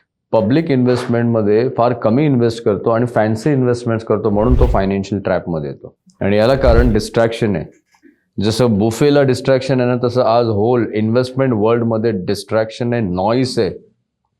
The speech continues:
नॉईज कोणाचा चांगला आहे ना, लोकांना कळतच नाही. किती स्ट्रक्चर्ड नॉलेज आहे, स्ट्रॅटेजिक जास्त बोलतोय, टॅक्टिकल जास्त बोलतोय.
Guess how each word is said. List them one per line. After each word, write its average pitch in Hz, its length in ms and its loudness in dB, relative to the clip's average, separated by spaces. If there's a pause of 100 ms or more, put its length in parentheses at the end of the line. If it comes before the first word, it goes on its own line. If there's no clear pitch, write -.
(600)
नॉईज 147 460 2
कोणाचा 151 340 2
चांगला 143 320 2
आहे 139 100 2
ना, 147 60 0
लोकांना 131 280 0
कळतच 107 480 -2
नाही. 76 140 -14 (2250)
किती 127 180 -2
स्ट्रक्चर्ड 135 520 -2
नॉलेज 127 400 2
आहे, 120 280 2
स्ट्रॅटेजिक 117 600 -2
जास्त 123 300 -2
बोलतोय, 120 360 -2
टॅक्टिकल 135 580 -4
जास्त 123 260 -2
बोलतोय. 117 520 0